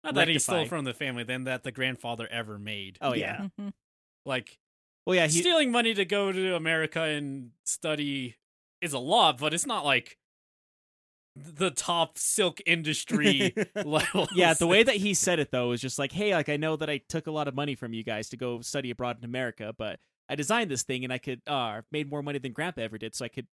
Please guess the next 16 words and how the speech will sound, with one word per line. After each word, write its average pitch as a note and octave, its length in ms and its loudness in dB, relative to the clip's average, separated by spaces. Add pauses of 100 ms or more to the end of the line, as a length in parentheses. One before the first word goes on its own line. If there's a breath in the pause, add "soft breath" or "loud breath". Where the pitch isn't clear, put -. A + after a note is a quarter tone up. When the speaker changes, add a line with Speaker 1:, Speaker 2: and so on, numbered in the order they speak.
(140)
Speaker 2:
make D#3 280 -6
up - 160 -6
for G2+ 140 -12
it G2 100 -20
now." G#2 240 -12 (120)
Speaker 1:
Yeah. G#2+ 280 -8 (1040)
But G2+ 400 -8 (160)
it C3 260 -6
doesn't D#3+ 360 -2
make D3+ 260 -2
up D3 180 -2
'cause B2+ 180 -6
you B2+ 60 -8
can't D#3+ 340 -6 (180)
be D#3+ 160 -6
a B2+ 60 -4